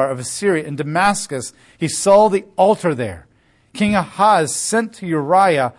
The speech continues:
the priest a drawing of the altar and a blueprint for its design. Uriah the priest built an altar in conformity to the plans of King Hazah had sent from Damascus. Uriah the priest finished it before King Hazah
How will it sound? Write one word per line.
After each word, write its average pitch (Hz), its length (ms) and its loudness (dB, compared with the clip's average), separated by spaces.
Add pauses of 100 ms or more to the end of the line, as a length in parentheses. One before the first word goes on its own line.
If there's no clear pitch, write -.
(200)
the 151 80 -6
priest - 500 -6
a 156 100 -4
drawing 147 720 0 (160)
of 160 120 -6
the 165 220 -4
altar 175 380 0
and 151 180 -10
a 143 100 -6
blueprint 151 680 -6
for 151 120 -8
its 135 140 -14
design. 143 600 -4 (320)
Uriah 160 400 0
the 190 100 -2
priest 147 440 -8
built 208 260 0
an 175 200 -10
altar 180 520 0 (240)
in 160 140 -6
conformity 180 800 -4 (120)
to - 100 -14
the 139 80 -10
plans 180 440 -8
of 131 100 -18
King 170 340 -8
Hazah 165 500 2 (240)
had 147 140 -6
sent - 320 -4
from 151 200 -8
Damascus. 147 760 -6 (260)
Uriah 156 400 2
the 196 100 0
priest - 380 -6
finished 214 420 -6
it 208 60 -14
before 160 400 -4
King 160 220 -10
Hazah 151 540 2